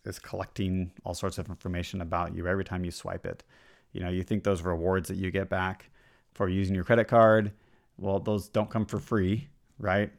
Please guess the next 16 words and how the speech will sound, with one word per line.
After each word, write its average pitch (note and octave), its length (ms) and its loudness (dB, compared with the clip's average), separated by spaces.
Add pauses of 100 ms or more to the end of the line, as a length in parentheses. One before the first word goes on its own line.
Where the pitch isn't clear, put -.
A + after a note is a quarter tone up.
Part A#2 240 4
of G#2+ 60 2
that A2 320 4
is G2 460 0 (880)
they G#2+ 200 4
pay A2 200 4
for A2+ 120 -2
those G#2 180 2
rewards F#2+ 720 2
at G2+ 180 -2
the G2 80 -2
expense F#2+ 440 -4
of F2 120 -6
those F#2 340 -2
who F2 240 -6
are D#2+ 540 -6